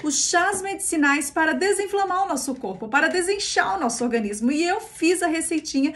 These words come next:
de dois chás para você, tá bom? Dois chás poderosos. Então, vamos lá. Inflamação é uma resposta natural do seu corpo.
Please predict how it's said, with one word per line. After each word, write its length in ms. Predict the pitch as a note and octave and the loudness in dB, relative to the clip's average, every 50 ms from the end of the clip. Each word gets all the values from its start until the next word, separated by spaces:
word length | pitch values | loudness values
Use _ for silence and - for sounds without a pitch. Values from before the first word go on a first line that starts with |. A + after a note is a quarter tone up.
| - - - - - - - | -6 -16 -20 -20 -20 -14 -4
de 140 | - F#4 G4 F#4 | 0 2 2 4
dois 340 | - F4 F4+ G4+ A#4 B4 | 4 4 4 4 4 2
chás 440 | - - - F#4 E4+ - - - - | 2 0 0 2 2 2 2 0 -2
para 260 | - - F#4+ F4 F4+ | 0 2 4 6 6
você, 480 | F4+ F#4 A#4 A4 - - F#4 D#4+ - - - - - - | 6 4 2 0 0 0 -2 -2 -4 -8 -16 -20 -16 -8
tá 80 | - D4+ | -4 0
bom? 280 | A#3 C#4 E4 A#4 - - - - - - - - - | 4 4 4 4 2 -2 -12 -20 -20 -20 -20 -20 -8
Dois 280 | E4+ - G4 A4 G#4+ | -4 0 2 2 2
chás 340 | G#4+ - G4 E4 F4 F4 - | 2 0 0 0 0 -2 -2
poderosos. 760 | - - G4 G4+ G4 G4+ C#4 A#3 F#3 F3+ - - - - - - | 0 0 2 2 4 4 4 4 4 2 0 -2 -4 -6 -10 -10
Então, 260 | - G4 G#4 - A4 | -10 -6 -2 -2 0
vamos 220 | G4+ G#4+ A4 G#4+ C#4+ | 0 0 0 0 0
lá. 220 | A#3 - - - - - - - - - - - - | -2 -4 -6 -10 -16 -20 -20 -20 -20 -20 -20 -12 -8
Inflamação 840 | G#4+ C5+ C#5 - A4+ G4+ F#4+ F#4+ - - - C4 A#3+ B3 C4 C4+ - - | -6 -4 0 2 2 4 4 2 2 2 2 4 4 4 2 0 -2 0
é 100 | C#4+ D4 | 2 2
uma 120 | D4+ D#4+ | 4 4
resposta 680 | C#4+ D4 C#4 C#4 - - - F4 D#4+ - - E4+ D4 | 4 4 2 0 0 0 0 0 0 2 2 4 6
natural 500 | C#4 C#4 D#4+ G4+ A4 - F#4+ E4 D4 D4 | 8 8 8 6 4 2 2 2 2 2
do 60 | B3+ | 0
seu 180 | - - E4 E4 | -2 -2 -2 -2
corpo. 380 | E4 - G#3+ - - - - | -2 -4 -8 -10 -12 -16 -20